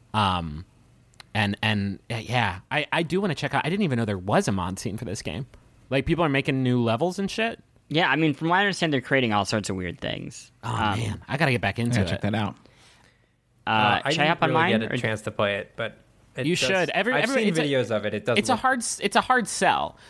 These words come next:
Speaker 1: Like, the only, the thing I would say that would get people interested is, like, that moment where you set up the fucking heist in code ahead of time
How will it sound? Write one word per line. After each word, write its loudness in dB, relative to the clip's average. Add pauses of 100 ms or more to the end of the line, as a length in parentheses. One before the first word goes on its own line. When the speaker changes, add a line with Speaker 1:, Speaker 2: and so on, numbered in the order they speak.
(160)
Speaker 1:
Like, 2
the 4
only, 4
the -6
thing 2
I 6
would 4
say 4
that 2
would 0
get 2
people 0
interested 0
is, -4
like, -2
that 0
moment 2 (260)
where 0
you 2
set 0
up 2
the 2
fucking 0
heist 0
in 0
code 2
ahead 0
of 0
time 2